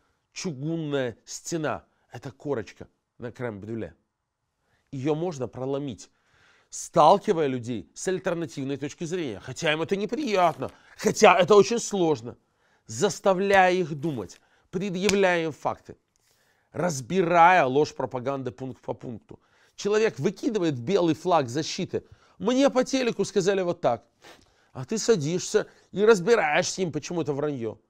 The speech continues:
Тогда он выкидывает какую-то следующую защитную занавеску.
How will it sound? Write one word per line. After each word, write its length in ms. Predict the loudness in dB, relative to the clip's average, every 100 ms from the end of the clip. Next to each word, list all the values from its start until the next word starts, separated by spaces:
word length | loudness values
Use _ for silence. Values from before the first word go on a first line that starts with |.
| _ _ _ _ -10
Тогда 360 | -8 0 2
он 140 | 4 2
выкидывает 500 | -2 -4 -4 -4 -4
какую-то 360 | -8 -6 -6
следующую 840 | -6 -8 0 2 2 -2 -2 -2 -4 _ _ -6
защитную 680 | 2 2 2 -4 -2 -2
занавеску. 640 | -2 -2 -2 -2 -4 -8